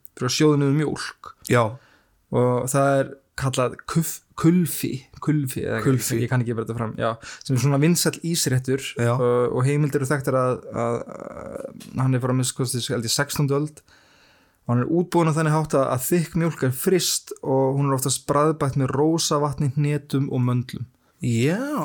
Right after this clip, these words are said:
Speaker 1: Hefur ekki séð þetta? Manstu ekki þegar við fórum hérna, eh, hérna á veitingastæðin, hvað heit hann?
Speaker 2: Capri Kebab, hann í Nörrebró?
Speaker 1: Já, hérna hliðin á skólanum.
Speaker 2: Já, þeir, þeir, sko, allir kebabstæðinir á Nörrebró eru alltaf með bara þetta í boði.
Speaker 1: Já, það?
Speaker 2: Já,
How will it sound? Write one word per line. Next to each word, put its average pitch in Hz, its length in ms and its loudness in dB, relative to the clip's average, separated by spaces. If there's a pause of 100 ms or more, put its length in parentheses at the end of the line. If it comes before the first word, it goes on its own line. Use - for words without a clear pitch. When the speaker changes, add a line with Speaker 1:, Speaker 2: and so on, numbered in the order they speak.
(760)
Speaker 1:
Hefur 131 140 0
ekki 131 100 0
séð 165 240 4
þetta? - 160 -2
Manstu 135 240 0
ekki 135 120 0
þegar 139 160 2
við 131 40 0
fórum 147 240 2
hérna, 131 220 2 (640)
eh, 131 80 -4 (800)
hérna 117 240 -2 (260)
á - 80 -8
veitingastæðin, 120 840 -4
hvað - 140 -6
heit 117 60 -2
hann? 113 160 -4 (180)
Speaker 2:
Capri 135 260 2
Kebab, 165 380 0
hann 135 180 0
í 135 220 0
Nörrebró? 143 400 -2 (180)
Speaker 1:
Já, 131 160 6 (140)
hérna 120 100 0
hliðin 151 300 4
á - 20 -2
skólanum. 135 460 0 (140)
Speaker 2:
Já, 117 160 6 (240)
þeir, 190 420 2
þeir, 170 200 0
sko, 160 260 2
allir 214 300 2
kebabstæðinir 131 640 0 (180)
á 135 80 0
Nörrebró 156 500 0
eru 160 140 2
alltaf 143 220 0
með 170 140 0
bara 131 120 -2
þetta 127 200 0
í 123 40 -12
boði. 135 220 0 (440)
Speaker 1:
Já, 139 80 6
það? 165 320 6 (420)
Speaker 2:
Já, 110 200 4